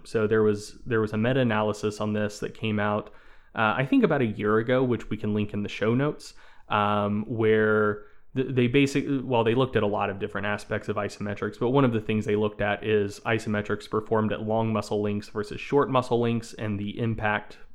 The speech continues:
that they have on hypertrophy. Um, and isometrics performed at long muscle lengths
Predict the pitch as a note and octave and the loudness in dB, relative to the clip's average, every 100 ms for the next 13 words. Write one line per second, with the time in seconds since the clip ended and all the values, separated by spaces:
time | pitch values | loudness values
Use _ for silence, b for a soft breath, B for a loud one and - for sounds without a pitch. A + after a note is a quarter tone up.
0 | - G#2 - G#2 G#2 G2 G#2 G2+ G#2+ C#3 | -8 -6 -2 -2 -2 -2 -4 -6 -2 0
1 | C#3 B2+ B2 A2+ B B B B - A#2+ | 0 -2 -4 -6 B B B B 0 4
2 | G#2+ G#2+ G#2+ - C3+ A#2+ A#2+ A#2+ C3+ B2+ | 4 4 2 2 4 6 4 4 2 4
3 | B2+ A#2+ A2 - A2 - A2+ A2 G#2 G#2 | 2 2 -2 -4 -4 0 2 2 0 0
4 | G#2+ D3 F3+ G3 F3+ E3+ - | 2 0 2 2 2 2 -4